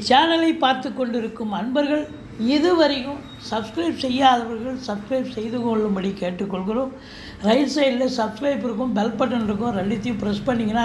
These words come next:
அடுத்த நொடியே எங்களுடைய வீடியோ உங்களை நோக்கி வர துவங்கிவிடும். வார ராசி பலன்கள், வீக்லி பலன், இருபத்தி மூணு மூணு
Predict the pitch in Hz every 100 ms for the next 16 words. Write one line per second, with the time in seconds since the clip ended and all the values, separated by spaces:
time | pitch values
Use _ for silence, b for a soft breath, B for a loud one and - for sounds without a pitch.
0 | 214 220 220 226 196 196 240 262 269 247
1 | 214 202 196 170 240 247 240 240 220 190
2 | 190 175 202 202 220 170 196 202 190 190
3 | 190 175 165 196 - B B B B B
4 | B - 208 247 320 339 294 247 254 262
5 | 214 202 196 175 147 151 208 339 339 311
6 | 294 214 202 185 - - - - B B
7 | B B B - 294 349 359 359 339 277
8 | 311 339 349 339 - - - - - -
9 | - - - - - 226 233 302 320